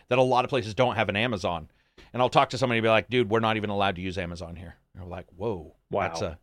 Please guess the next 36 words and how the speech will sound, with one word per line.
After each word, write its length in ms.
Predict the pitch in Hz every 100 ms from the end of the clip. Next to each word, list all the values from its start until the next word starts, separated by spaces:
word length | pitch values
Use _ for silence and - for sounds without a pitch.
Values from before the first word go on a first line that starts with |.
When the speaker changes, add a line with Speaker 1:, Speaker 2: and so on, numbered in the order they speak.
| -
Speaker 1:
not 280 | 151 180 -
that 160 | 180
Speaker 2:
Okay. 160 | 92 - - 117
Speaker 1:
they 200 | 139 127
should, 380 | - 185 139 92 - _ _ -
that 340 | 143 117 131
that's, 400 | 143 131 - -
it's 240 | 156 139 -
just 300 | 135 - - _ -
not 320 | 113 101 87
what 100 | 113
I 60 | 98
was 100 | 87
expecting. 420 | - 113 - 85
I 100 | 117
always 240 | 143 123 -
think 180 | 135
you 60 | 107
Speaker 2:
Right. 60 | 95
Speaker 1:
can 80 |
just 200 | 104 92
go 160 | 87 104
somewhere, 480 | 123 113 95 90 90 - - - -
and 80 | 120
then 100 | 117
you 80 |
always 320 | 110 113 110 -
talk 280 | - 120
to 80 | -
somebody 300 | - 110 104
who, 100 | 98
where 220 | 98 110 107
the 180 | 104
internet 340 | 113 110 104 101
is 200 | 95 98
restricted. 800 | - - 117 - 107 101 104